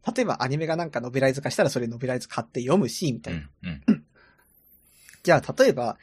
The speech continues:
Speaker 1: そのアニメが、なんかあの、ライブをしますってなった時に行くかっていうと、私はちょっとそれがわからないんですよね。
Speaker 2: そうね。うん。
Speaker 1: だってその、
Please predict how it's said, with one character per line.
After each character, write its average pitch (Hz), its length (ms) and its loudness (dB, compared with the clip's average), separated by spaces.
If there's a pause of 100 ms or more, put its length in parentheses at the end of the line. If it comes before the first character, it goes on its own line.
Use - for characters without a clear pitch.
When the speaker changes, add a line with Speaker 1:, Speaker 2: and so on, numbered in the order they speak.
(280)
Speaker 1:
そ - 140 -2
の 170 180 -2
ア 131 60 0
ニ 208 140 2
メ 294 120 -4
が、 285 320 2 (460)
な 175 120 -4
ん 180 40 -6
か 123 160 -6
あ 113 40 -8
の、 113 200 -8
ラ 139 140 6
イ 254 100 6
ブ 277 80 -2
を 277 80 0
し 269 140 -4
ま 277 100 2
す - 180 -8
っ - 60 -20
て - 80 -8
な 117 60 -2
っ - 40 -8
た - 80 -14
時 117 200 -14
に - 100 -12
行 135 100 -8
く - 120 -12
か - 120 4
っ - 160 -4
て 131 120 -2
い 156 80 4
う - 40 0
と、 117 100 -4
私 185 280 -2
は 226 80 2
ち - 80 -2
ょ - 40 0
っ - 40 -20
と 120 120 -8
そ - 100 -8
れ 135 80 2
が 160 80 8
わ 120 100 2 (300)
か 151 100 4
ら 170 80 8
な 143 80 2
い 104 60 -2
ん - 20 -14
で - 60 -14
す - 120 -12
よ 101 80 -6
ね。 - 60 -4
Speaker 2:
そ 104 380 6
う 85 40 0
ね。 98 360 0
う 95 40 -2
ん。 85 420 -2 (280)
Speaker 1:
だ 160 80 -6
っ 147 60 -10
て 151 60 -8
そ 147 120 -4
の、 135 180 -2